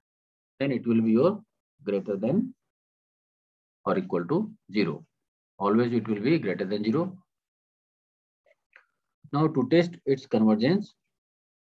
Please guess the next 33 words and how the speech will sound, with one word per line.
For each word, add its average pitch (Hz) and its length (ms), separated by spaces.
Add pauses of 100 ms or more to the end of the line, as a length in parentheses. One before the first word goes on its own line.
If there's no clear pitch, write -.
(220)
take 131 300
G 123 180
X 147 160
is 127 140
equal 131 320
to 131 80
what? 151 340
One 120 140
upon 127 240
x 123 180
to - 80
the 131 80
power 135 260
mu. 180 320 (400)
And 104 160
what 120 220
will 127 140
be 127 120
the 120 320 (120)
value 113 340
of 131 160
mu? 190 240 (960)
Mu 139 260
should 113 320
be 107 480 (1200)
the 110 600 (560)
highest 143 440
power 117 260
of 120 220
x 147 220
in 113 120
the 135 140
denominator 98 760